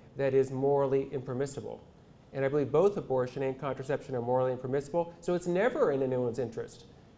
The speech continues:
to intentionally have an abortion or use contraception.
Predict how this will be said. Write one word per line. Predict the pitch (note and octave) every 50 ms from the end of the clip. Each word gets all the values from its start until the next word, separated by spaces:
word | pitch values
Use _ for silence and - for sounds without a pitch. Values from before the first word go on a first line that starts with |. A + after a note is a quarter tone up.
| - -
to | D3 C#3 C3 B2+ B2 A#2 - - - - - - - -
intentionally | C#3 B2 D#3 D3 C#3 C#3 - D3 C3+ B2+ B2 - - - - -
have | B2+ B2+ B2 A#2+
an | A#2+
abortion | A2 A#2+ A#2 A#2 A2+ - C3 A#2 A#2 A2+ -
or | B2+ A#2+ A#2
use | A#2+ A#2+ A#2 A#2 -
contraception. | - B2+ A2+ - - A2 - A#2 A2 - -